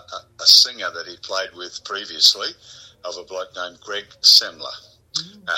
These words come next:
Speaker 1: he was from the Barossa Valley, and, uh, lovely voice, uh, lovely gentleman, and, uh, it just worked out at the time that he <laughs> happened to be living here in Mannum. So, uh,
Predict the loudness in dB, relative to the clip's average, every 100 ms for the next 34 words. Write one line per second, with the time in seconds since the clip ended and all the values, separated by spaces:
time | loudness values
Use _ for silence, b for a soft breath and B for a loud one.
0 | -4 0 0 0 -6 -10 -6 -4 -4 -2
1 | -4 -4 -12 _ B B B _ -8 -8
2 | -6 -6 -4 -2 -4 -8 -16 _ -10 -8
3 | -8 -12 -12 0 4 4 2 -8 -8 -8
4 | -10 -14 -10 -8 -8 -10 -12 -8 -8 -8
5 | -6 -4 -4 -6 B B B B -12 -12
6 | -8 0 0 0 -8 -8 -10 -12 -12 -10
7 | -10 -10 -10 -8 -8 -10 -12 -12 -8 -8
8 | -10 -14 -14 -14 -12 -10 -10 -4 -2 -2
9 | -8 B B B B B 2 2 4 -2
10 | -4 -6 -4 -2 -2 -4